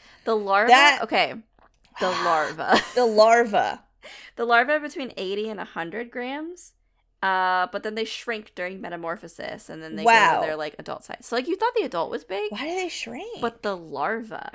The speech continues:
Speaker 1: because they're,
Speaker 2: Get
Speaker 1: like,
Speaker 2: big, stay big.
Speaker 1: Mm-mm, that's too much, man.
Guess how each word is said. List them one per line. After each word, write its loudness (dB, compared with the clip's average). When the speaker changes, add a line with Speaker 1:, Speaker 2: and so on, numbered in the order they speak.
Speaker 1:
because -6
they're, -8
Speaker 2:
Get 0
Speaker 1:
like, -10
Speaker 2:
big, 2
stay 2
big. 0
Speaker 1:
Mm-mm, -8
that's -6
too -6
much, -4
man. -6